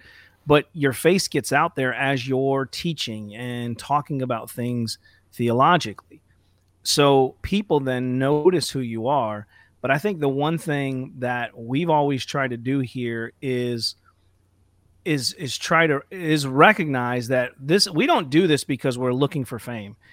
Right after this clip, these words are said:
If we wanted to have fame, if we wanted to have thousands upon thousands of viewers, and, and I say this, like, we, we do wanna reach people,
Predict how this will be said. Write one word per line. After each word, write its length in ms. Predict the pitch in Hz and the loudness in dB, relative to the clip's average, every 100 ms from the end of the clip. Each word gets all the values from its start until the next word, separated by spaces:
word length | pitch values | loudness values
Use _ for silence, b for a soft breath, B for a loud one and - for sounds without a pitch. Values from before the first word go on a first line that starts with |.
| b b | b b
If 200 | 165 - | 0 4
we 120 | 180 | 4
wanted 360 | 156 165 254 208 | 6 4 4 2
to 120 | 180 | 2
have 260 | 151 143 127 | 2 2 0
fame, 460 | - 160 139 123 127 | -2 0 0 0 -4
if 140 | - | -2
we 120 | 151 | 0
wanted 260 | 143 160 180 | 0 0 0
to 80 | 147 | 0
have 240 | 139 131 | 0 -2
thousands 480 | 135 127 135 131 127 | 0 2 2 0 -6
upon 300 | 120 131 120 | -6 -6 -4
thousands 440 | 127 127 127 113 | -2 -2 -2 -8
of 100 | 113 | -8
viewers, 440 | 143 180 135 120 - b b b | -4 -2 -2 -4 -10 b b b
and, 140 | 170 | 2
and 160 | 165 170 | 4 4
I 80 | 180 | 4
say 280 | - 262 240 | 6 4 6
this, 280 | 160 - | 4 4
like, 240 | 165 156 143 | 4 2 2
we, 160 | 180 | -2
we 160 | 208 214 | 2 2
do 200 | 170 285 | 2 4
wanna 260 | 202 180 135 | 4 2 0
reach 340 | 165 208 - | -2 -4 -10
people, 380 | - 110 _ | -12 -16 _